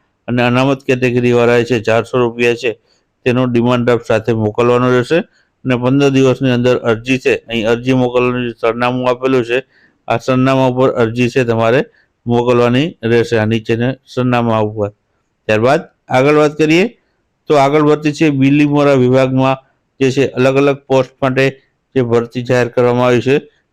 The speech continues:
તેના વિશે વાત કરીએ તો જુનિયર ક્લર્ક માટેની, સિનિયર ક્લર્ક માટેની અને લેબ આસિસ્ટન્ટ માટેની જગ્યા બહાર પડી છે. જુનિયર ક્લર્ક, સિનિયર ક્લર્ક ઓપન કેટેગરીમાં એક એક જગ્યા છે અને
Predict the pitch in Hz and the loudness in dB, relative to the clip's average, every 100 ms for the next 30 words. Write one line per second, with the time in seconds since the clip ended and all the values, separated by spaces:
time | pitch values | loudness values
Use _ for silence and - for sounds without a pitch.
0 | _ 120 127 127 120 131 127 123 147 127 | _ -2 0 0 0 0 0 0 -2 0
1 | 117 117 _ _ - 120 110 117 139 143 | 0 -4 _ _ -6 -4 0 0 2 0
2 | 143 143 139 143 139 143 139 143 143 143 | 0 -2 0 -2 0 0 0 0 -2 -8
3 | _ _ - - 135 139 139 139 135 139 | _ _ -8 -2 0 0 0 0 0 -2
4 | 135 139 135 143 - 123 117 120 135 127 | 0 0 0 -2 -4 -4 -2 0 2 2
5 | 123 135 123 131 127 123 123 123 120 113 | 0 -4 -8 -6 -4 -2 -4 -6 -6 -8
6 | 110 120 117 117 117 120 123 131 190 - | -4 -2 0 0 0 -2 -2 -2 -4 -6
7 | _ _ _ _ 123 139 151 147 151 139 | _ _ _ _ 0 0 0 0 -2 -2
8 | 143 139 135 135 135 127 123 135 135 131 | -2 0 0 0 -2 -4 -2 -2 0 0
9 | 131 131 131 131 - 117 123 120 127 127 | 0 0 2 0 -2 -6 -4 -2 -2 0
10 | 131 127 151 220 - _ _ - 127 | 2 2 0 -4 -6 _ _ -4 0